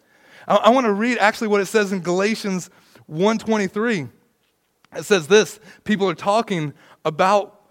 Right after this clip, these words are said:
Saul that's turned into Paul. Paul here, now, now that he's preaching the gospel, says this, "The one who used to persecute us is now preaching the very faith that he tried to destroy."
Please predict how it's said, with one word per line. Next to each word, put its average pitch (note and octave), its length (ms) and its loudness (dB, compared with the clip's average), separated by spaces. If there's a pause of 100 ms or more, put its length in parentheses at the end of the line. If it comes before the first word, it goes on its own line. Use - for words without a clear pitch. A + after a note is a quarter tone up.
(100)
Saul G3+ 420 4
that's D#3+ 180 -10
turned F3+ 280 -2
into E3+ 160 -4
Paul. D3+ 320 0
Paul F#3+ 300 2
here, D3+ 200 -2 (320)
now, F3+ 200 2
now F#3 180 4
that F3+ 60 -2
he's E3+ 120 -8
preaching - 260 -8
the F3+ 60 -8
gospel, F3 240 -2
says D#3+ 160 -8
this, F3 220 -4 (220)
"The E3+ 100 2
one G#3 420 2
who A#3 180 -2
used A3+ 300 2
to F3 100 0
persecute A#3+ 600 0
us C4+ 260 0 (240)
is F#3 160 0
now A#3 280 4
preaching A3+ 440 -6
the G3 100 0
very G#3+ 300 4
faith G#3 360 -2
that F3+ 100 -2
he E3+ 160 -10
tried E3+ 400 -4
to D#3+ 60 -12
destroy." B2+ 640 -6